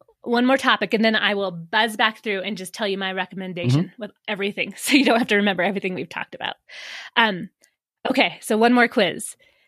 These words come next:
Speaker 1: Since it's the month of November that we're recording this, I don't know when people will listen, but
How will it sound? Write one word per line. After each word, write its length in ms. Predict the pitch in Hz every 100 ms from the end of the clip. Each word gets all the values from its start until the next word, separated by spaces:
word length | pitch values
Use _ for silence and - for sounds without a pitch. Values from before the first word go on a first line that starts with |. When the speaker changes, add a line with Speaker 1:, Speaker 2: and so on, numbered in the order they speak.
| _ _ -
Speaker 1:
Since 360 | - 262 254 -
it's 200 | - -
the 100 | - 220
month 280 | 226 262
of 100 | 277
November 440 | 247 233 214 202 202
that 140 | 185
we're 100 | 202
recording 440 | 208 208 214 180 180
this, 220 | 170 -
I 60 | 185
don't 120 | 185
know 80 | 190
when 100 | 190
people 280 | 214 202 190
will 80 | 202
listen, 440 | 277 262 233 311 - - _ -
but 220 | 214